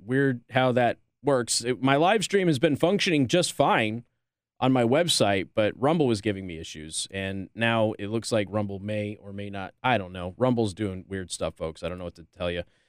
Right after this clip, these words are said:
Uh, if you wanna watch the live stream, go to my website, the burning truth dot U S. Just click on live stream, and you'll be able to go ahead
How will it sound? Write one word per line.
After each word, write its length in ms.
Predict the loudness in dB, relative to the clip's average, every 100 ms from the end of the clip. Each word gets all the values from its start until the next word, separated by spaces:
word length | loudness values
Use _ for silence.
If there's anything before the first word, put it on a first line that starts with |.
| _ _
Uh, 80 | 0
if 80 | 2
you 80 | 2
wanna 120 | 4
watch 220 | 4 4
the 80 | 4
live 240 | 4 2
stream, 240 | 2 2 4
go 200 | 2 2
to 160 | 2
my 160 | 4 4
website, 560 | 2 2 2 2 0
the 300 | 0 2 2 -2 -2
burning 400 | 2 4 2 0
truth 440 | 0 2 2 -2 _
dot 320 | 0 2 0
U 320 | -2 0 2 2
S. 380 | 2 2 -2 -6 _ _ _ -6
Just 140 | -2
click 180 | 0 2
on 120 | 4
live 260 | 4 2 0
stream, 340 | 2 2 2
and 160 | 0 -2
you'll 120 | 0
be 180 | 0 0
able 120 | -2
to 60 | -2
go 140 | 0
ahead 260 | 0 -2